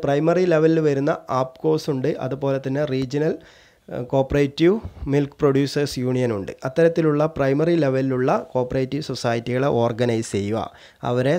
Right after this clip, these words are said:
സംഘാടനം, അതിൻ്റെ റെസ്പോൺസിബിലിറ്റി ആർക്കാണ്? ഡയറി കോപ്പറേറ്റീവ് സൊസൈറ്റിക്കാണ്. ഓക്കെ, then സെക്കൻഡ് പറയുന്നത് it provide financial and technical assistance to the apcos. അവരുടെ കീഴിൽ വരുന്ന നാഷണൽ ഡയറി ഡെവലപ്മെന്റ് ബോർഡ് ഓപ്പറേഷൻ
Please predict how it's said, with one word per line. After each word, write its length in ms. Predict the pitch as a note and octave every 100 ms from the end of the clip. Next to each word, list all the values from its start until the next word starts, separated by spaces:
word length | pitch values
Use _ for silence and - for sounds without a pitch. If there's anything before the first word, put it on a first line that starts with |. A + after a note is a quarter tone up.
| E3+
സംഘാടനം, 560 | B2+ B2 B2 A#2+ B2 - C3
അതിൻ്റെ 220 | D#3 E3 C3+
റെസ്പോൺസിബിലിറ്റി 720 | - C#3 C#3 C3 B2+ A#2+ A#2 A2
ആർക്കാണ്? 440 | G#2 G#2+ G#2 G2+ - _ _ - _ _ _ -
ഡയറി 260 | C3+ D3 D#3
കോപ്പറേറ്റീവ് 520 | B2+ B2 A2+ - - F3
സൊസൈറ്റിക്കാണ്. 680 | C#3+ B2+ A2 G#2+ - F2+ - - - - E3+
ഓക്കെ, 180 | C3+ G#2+ - - - _ C#3+
then 140 | D#3+ G3 - -
സെക്കൻഡ് 280 | D#3 F3 D#3+
പറയുന്നത് 280 | D#3 D#3 D#3
it 100 | D3+ E3 -
provide 320 | D3+ D#3 D#3+ -
financial 480 | C#3+ C#3+ D3+ E3+ D#3
and 100 | D3 C#3 C3
technical 460 | B2 C#3+ D3 D#3+ C3+
assistance 500 | B2 C3+ - C#3+ C3 - B2
to 80 | C#3+ - C3+
the 80 | B2+ - A#2
apcos. 440 | A#2+ - A2 F#2 - - C3+
അവരുടെ 320 | B2 C3 D3 F3+ -
കീഴിൽ 260 | C#3 D#3+ D3+
വരുന്ന 240 | C3+ C3 D#3+ A#3 - - - _ _ -
നാഷണൽ 360 | A#2+ C#3+ - F#3+ D#3
ഡയറി 240 | D3 D#3 D3+
ഡെവലപ്മെന്റ് 520 | C#3 C#3+ C#3 D3+ C#3+ C3
ബോർഡ് 280 | C3 C#3 F#3+ B2+
ഓപ്പറേഷൻ 460 | B2 D3+ D3+ D#3+